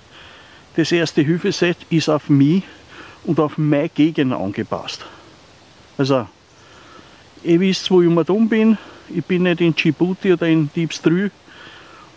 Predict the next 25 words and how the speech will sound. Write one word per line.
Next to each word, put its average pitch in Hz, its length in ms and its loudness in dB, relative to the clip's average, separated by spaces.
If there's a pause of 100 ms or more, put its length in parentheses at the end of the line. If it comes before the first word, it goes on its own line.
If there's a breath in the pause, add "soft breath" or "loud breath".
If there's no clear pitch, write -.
(100)
Ich 175 120 -2
bin 170 200 2
in 160 100 4
meiner 156 280 0
Gegend 180 360 0
unterwegs. 160 640 0 (680 loud breath)
Da 139 80 -6
bin 151 160 2
ich 143 100 0
spätestens 151 540 0
mit 143 100 4
dem 131 60 2
Auto 127 260 0
in 135 100 2
einer 127 200 -2
Stunde 123 320 -4
daheim. 104 400 -4 (560 loud breath)
Also, 107 320 -2 (760 loud breath)
so 175 160 0
viel 160 200 0
mehr 139 140 -2
dazu, 131 460 -2
dass 135 260 -2
nicht 123 160 0
manche 110 440 -4